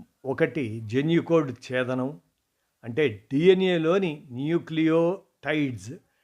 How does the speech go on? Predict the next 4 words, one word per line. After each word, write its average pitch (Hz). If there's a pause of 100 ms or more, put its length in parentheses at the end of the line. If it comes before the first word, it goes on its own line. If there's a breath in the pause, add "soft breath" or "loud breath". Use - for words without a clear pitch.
(400)
ఏటీజీసీ 143 (160)
అనే 131
వాటి 123
క్రమం 135